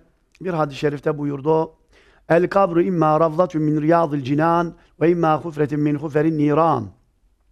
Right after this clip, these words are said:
Kabir ya cennet bahçelerinden bir bahçedir, yahut cehennem çukurlarından bir çukurdur buyurdu Efendimiz sallallahu aleyhi ve sellem.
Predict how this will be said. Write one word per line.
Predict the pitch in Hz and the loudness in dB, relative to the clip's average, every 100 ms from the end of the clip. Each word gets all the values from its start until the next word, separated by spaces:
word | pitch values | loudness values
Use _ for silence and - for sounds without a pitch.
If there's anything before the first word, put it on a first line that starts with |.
| _ _ _ - - | _ _ _ -20 -4
Kabir | 143 160 185 175 - | 0 2 2 0 0
ya | 180 | 0
cennet | 160 160 160 165 | 2 2 0 0
bahçelerinden | 151 147 - 147 147 147 160 165 | 0 0 0 0 2 2 0 0
bir | 147 135 | -2 0
bahçedir, | 131 123 151 165 180 - _ _ _ _ - _ 170 | -2 0 0 0 -4 -8 _ _ _ _ -20 _ 2
yahut | 190 208 175 | 2 2 0
cehennem | 175 175 190 | 0 2 0
çukurlarından | 156 156 165 165 160 175 170 | -4 -2 2 2 2 0 0
bir | 156 | -2
çukurdur | 127 151 165 147 143 | -4 -8 -6 -4 -4
buyurdu | 143 147 | -4 -4
Efendimiz | 131 139 | -2 -4
sallallahu | 131 131 123 117 | -4 -2 -2 -2
aleyhi | 117 120 | -4 -6
ve | |
sellem. | 123 117 | -6 -6